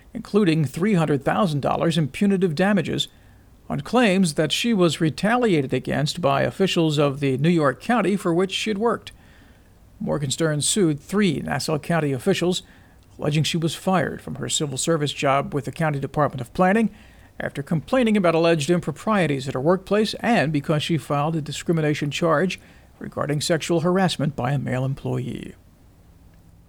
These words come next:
The Lexus One Community, where individual attorneys are going for free case law, the Lexus web search engine, free forms, and Mealy's Online.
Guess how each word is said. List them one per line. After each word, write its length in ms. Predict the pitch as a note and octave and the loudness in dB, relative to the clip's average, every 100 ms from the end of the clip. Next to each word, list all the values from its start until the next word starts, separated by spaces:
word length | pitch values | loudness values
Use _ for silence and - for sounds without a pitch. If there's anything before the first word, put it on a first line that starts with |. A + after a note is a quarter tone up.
| _ _ | _ _
The 140 | - E3 | 0 2
Lexus 500 | G3+ B3 - B3 - | 2 -4 -2 -2 2
One 340 | G3+ D#3+ D#3 | 2 2 0
Community, 640 | - G3 A3+ G#3 - - - _ | 0 2 4 2 0 -8 -12 _
where 200 | - D#3 | 2 4
individual 480 | A3 A#3+ F3 F3 E3 | 4 4 2 2 0
attorneys 500 | D3 F3 F3 F#3 E3 | 0 2 2 2 2
are 80 | C3+ | 0
going 380 | B2+ D3+ D3+ D3 | 2 2 2 -2
for 200 | - A#2+ | -4 -8
free 360 | - A#3+ C4 | -6 -2 -2
case 360 | - G#3 G3 - | 0 2 2 0
law, 260 | - - - | -2 -4 -4
the 80 | - | -2
Lexus 440 | - B2+ D3 - | 0 2 0 2
web 200 | D#3+ D3 | 2 2
search 340 | - G3 - | 2 0 2
engine, 320 | C#3+ B2 A2+ - | 0 2 -2 2
free 220 | A#3+ A3+ | 2 2
forms, 560 | C4 B3 D#3 - - | 2 0 0 -6 -6
and 200 | A#2 B2 | -4 0
Mealy's 440 | D3+ A#3+ A3+ G#3+ E3 | 2 2 2 0 2
Online. 600 | F3 D3 B2+ A2 F#2+ | 2 4 2 0 -6